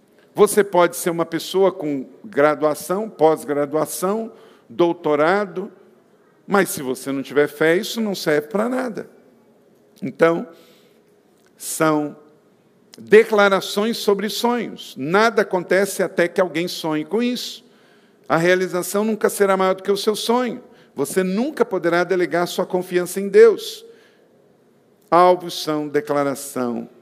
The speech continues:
de fé. Agora, dois erros que nós cometemos quando come-, estabelecemos alvos. Guarde isso aqui.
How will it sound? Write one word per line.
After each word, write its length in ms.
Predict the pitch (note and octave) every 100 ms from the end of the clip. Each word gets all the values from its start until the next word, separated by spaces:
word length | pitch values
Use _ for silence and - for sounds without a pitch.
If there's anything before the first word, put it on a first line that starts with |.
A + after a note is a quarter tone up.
| -
de 140 | B2+
fé. 340 | - C3 G#2 - - _ - -
Agora, 260 | F3+ A3 A3
dois 340 | G#3+ F4 F#3
erros 260 | F#3+ F3 E3+
que 140 | -
nós 340 | E3+ F3 F3 -
cometemos 1000 | E3+ C#3+ C3 F3 F3 C3 G2+ - - - _ - - _
quando 460 | - G3 A3+ A3 G#3+
come-, 420 | - G3 F#3+ F3 - - _
estabelecemos 920 | - - F#3+ F#3 F3+ E3+ G3 F#3+ F#3 -
alvos. 720 | B2+ A2+ - F#2+ - - - _ _ -
Guarde 360 | F#3+ A3+ G#3+
isso 180 | - E3+
aqui. 260 | D#3+ -